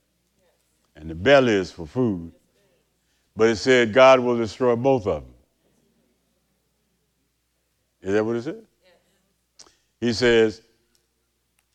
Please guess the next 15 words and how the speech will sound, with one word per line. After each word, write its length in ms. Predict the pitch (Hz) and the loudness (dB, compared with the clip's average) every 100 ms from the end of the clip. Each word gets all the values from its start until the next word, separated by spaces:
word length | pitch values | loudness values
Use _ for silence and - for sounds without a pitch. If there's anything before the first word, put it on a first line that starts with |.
| _ _ _ _ _ _ _ _ _ - | _ _ _ _ _ _ _ _ _ -4
"Whatever 440 | 131 135 160 170 | 0 4 6 4
you 220 | 170 175 | 2 2
do 520 | 156 165 147 131 127 127 _ _ _ _ - | 4 6 6 4 0 -10 _ _ _ _ -14
naturally 1080 | 92 110 143 156 - - 135 110 98 71 64 _ _ _ _ _ | -4 2 4 4 0 -2 2 2 2 -4 -12 _ _ _ _ _
won't 300 | 107 131 143 | 0 0 0
survive." 720 | - 131 131 135 101 73 - _ _ _ _ _ _ _ _ _ _ _ _ _ _ _ 226 226 226 _ _ _ _ _ _ _ _ _ _ _ _ - | -2 2 6 8 6 2 -8 _ _ _ _ _ _ _ _ _ _ _ _ _ _ _ _ _ _ _ _ _ _ _ _ _ _ _ _ _ _ -4
Here's 260 | 147 190 165 | 2 2 4
what 100 | 170 | 4
he 60 | |
was 180 | 147 110 | 4 2
saying. 200 | 135 117 | -4 -4
Can 120 | 135 | -2
I 60 | 131 | -2
put 260 | 117 151 127 | 0 0 2
paraphrase? 320 | 123 104 | 0 0